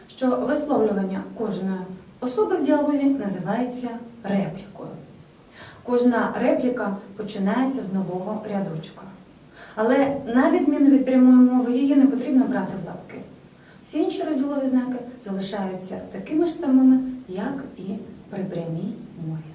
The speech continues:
М, прекрасний приклад поезії Володимира Свідзинського. Зверни, будь ласка, увагу на цей діалог. «Ти мене любиш?» — питає. «Люблю. Віддай мені радість свою». «Я віддав.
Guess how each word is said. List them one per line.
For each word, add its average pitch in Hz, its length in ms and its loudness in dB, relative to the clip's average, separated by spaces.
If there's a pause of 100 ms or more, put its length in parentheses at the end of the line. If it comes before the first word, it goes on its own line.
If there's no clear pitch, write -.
(1300)
М, 196 360 -10 (380)
прекрасний 262 520 -4
приклад 233 440 -4 (240)
поезії 208 320 -2
Володимира 190 460 -4
Свідзинського. 170 720 -10 (140)
Зверни, 233 240 -2
будь - 200 -4
ласка, - 280 -12 (100)
увагу 240 280 -6 (440)
на 170 180 -8
цей 180 220 -12 (200)
діалог. 170 560 -10 (1080)
«Ти 220 140 -2
мене 220 300 0
любиш?» — 311 400 -4 (560)
питає. 160 360 -10 (840)
«Люблю. 196 320 -6 (880)
Віддай 190 240 -2
мені 160 260 -4 (100)
радість - 320 -14 (160)
свою». 156 140 -14 (1200)
«Я 214 220 -6
віддав. 160 340 -10